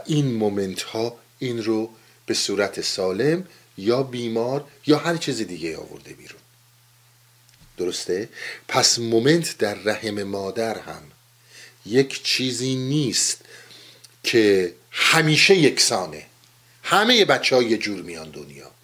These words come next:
هم چیزی ما نداریم. تو هر مومنتی که میرن، از اون مومنت که میان بیرون، یک نتیجه دیگه میاد بیرون و دوباره مومنت بعدی و مومنت بعدی تا میان تو دنیا.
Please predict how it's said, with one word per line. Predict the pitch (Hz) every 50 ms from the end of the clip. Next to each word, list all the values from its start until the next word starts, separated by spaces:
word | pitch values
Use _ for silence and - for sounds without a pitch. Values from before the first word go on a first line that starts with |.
| _ _ _ _ _ _ _ _ _ - -
هم | 101 101
چیزی | - - 185 190 190
ما | 190 175 139
نداریم. | 104 87 82 - - - - - - _ _ _ _ _ _ _ - - - - -
تو | - 156
هر | 131 - 151 160
مومنتی | 156 143 139 147 180 190 185 - 160
که | - - 127
میرن، | 110 110 110 110 123 135 147 165 165 - - - - - - _ -
از | - 139 123 143
اون | 170 160
مومنت | 147 131 127 127 117 113 -
که | - 127
میان | 120 120 120 120 120 117 113
بیرون، | 113 117 120 131 151 175 185 185 - - - - - _ -
یک | 113 113 113 147 170 170 165
نتیجه | 160 139 131 - 131 113 113 120 117
دیگه | 107 110 107 117 147
میاد | 139 110 92 85 80 - -
بیرون | - 85 80 76 76 - - _ _ _ _ _ _ _ - - - - - - - -
و | 123 131
دوباره | 131 131 131 117 117 123 123 143 170
مومنت | 175 160 135 127 123 123 - 139
بعدی | 113 110 113 110 110 117 160
و | 170 170
مومنت | 156 143 131 135 156 160 -
بعدی | 160 151 151 160 156
تا | 151 147
میان | 123 117 110 101 95 85
تو | - -
دنیا. | - - - - - - -